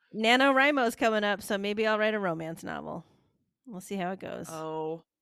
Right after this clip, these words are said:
Speaker 2: my God.
Speaker 1: <laughs> One where a sword <laughs> controls someone.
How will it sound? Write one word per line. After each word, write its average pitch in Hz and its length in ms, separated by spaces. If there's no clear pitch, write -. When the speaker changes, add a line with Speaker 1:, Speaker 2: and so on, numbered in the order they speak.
Speaker 2:
my 151 600
God. - 540
Speaker 1:
<laughs> - 1160
One 254 340
where 247 140
a 226 100
sword 240 560
<laughs> - 80
controls 196 480
someone. - 240